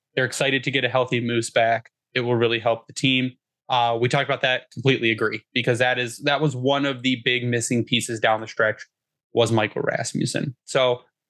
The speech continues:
um, my final thought on that was that I love Newsy. I don't know how you've thought about him throughout the season. Most transparent coach I've ever heard, says the right things all the time, and just is a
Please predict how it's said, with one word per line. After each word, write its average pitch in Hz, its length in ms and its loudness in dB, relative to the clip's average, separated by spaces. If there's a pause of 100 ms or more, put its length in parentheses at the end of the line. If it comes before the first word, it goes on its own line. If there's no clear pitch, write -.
(120)
um, 120 440 0
my 151 300 2
final 165 680 -2
thought 196 300 0
on 202 120 -4
that 202 200 -4
was 147 120 2
that 135 240 0
I 147 160 0
love 120 480 0
Newsy. 120 600 -2 (100)
I 135 100 2
don't 135 160 -2
know 135 300 0
how 131 160 0
you've 127 300 -2
thought 127 200 0
about 127 300 -2
him 123 160 -6
throughout 123 300 2
the 123 80 -6
season. 147 520 0 (360)
Most 147 240 2
transparent 156 640 -2
coach 135 260 -2
I've 127 160 0
ever 120 200 -2
heard, 147 360 -2 (340)
says 165 260 0
the 175 100 2
right 147 260 -2
things 143 320 0
all 131 240 0
the 131 100 -4
time, 131 500 -2
and 131 120 2
just 127 240 -2
is 123 180 0
a 123 280 -4